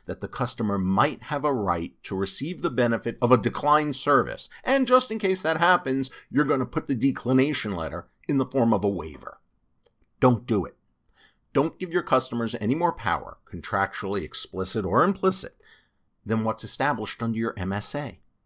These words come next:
Waivers are not necessary and could backfire on you. I suggest a clear declination letter, which is a form of notice. It's a one-way thing. It doesn't require a customer to waive anything.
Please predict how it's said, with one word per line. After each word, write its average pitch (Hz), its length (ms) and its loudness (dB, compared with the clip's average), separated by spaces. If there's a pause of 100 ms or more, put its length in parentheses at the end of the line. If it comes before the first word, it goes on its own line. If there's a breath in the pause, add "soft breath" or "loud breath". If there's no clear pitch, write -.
(500 loud breath)
Waivers 127 460 4
are 110 80 -2
not 113 220 -2
necessary 107 640 -2
and 113 240 0
could 127 400 4 (160)
backfire 90 880 0
on 71 300 -10
you. 53 240 -16 (500)
I 139 200 4
suggest - 800 -4 (240 loud breath)
a 107 120 -4
clear 170 380 0
declination 117 920 -4
letter, 64 380 -10
which 120 200 -6
is 120 120 -2
a 110 60 -2
form 135 300 0
of 117 140 0
notice. 117 440 2
It's - 180 -8
a 110 80 0
one-way 123 600 0
thing. - 540 -8 (600)
It 123 160 -4
doesn't 151 380 0
require 127 580 0
a 110 60 0
customer 117 440 -4
to - 160 -10
waive 104 400 -4
anything. 95 640 -4